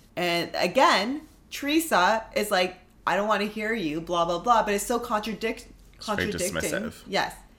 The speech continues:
Speaker 1: Of what's happening the night before.
Speaker 2: Mm-hmm.
Speaker 1: It's just annoying.
Speaker 2: I don't like Tracy.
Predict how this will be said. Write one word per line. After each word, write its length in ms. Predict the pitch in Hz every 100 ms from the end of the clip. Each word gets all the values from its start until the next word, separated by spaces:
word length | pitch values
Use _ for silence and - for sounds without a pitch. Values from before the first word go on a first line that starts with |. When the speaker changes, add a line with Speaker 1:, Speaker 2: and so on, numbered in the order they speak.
| - -
Speaker 1:
Of 220 | 196 185
what's 220 | 190 202 -
happening 380 | 214 208 208
the 80 | 202
night 200 | 202 202
before. 600 | 202 202 277 190 - - -
Speaker 2:
Mm-hmm. 280 | 92 85 82 82 -
Speaker 1:
It's 140 | 190
just 180 | 233 214
annoying. 440 | 160 120 110 135 151 - -
Speaker 2:
I 100 | 131
don't 140 | 156
like 180 | 92 90
Tracy. 540 | - 82 67 - 82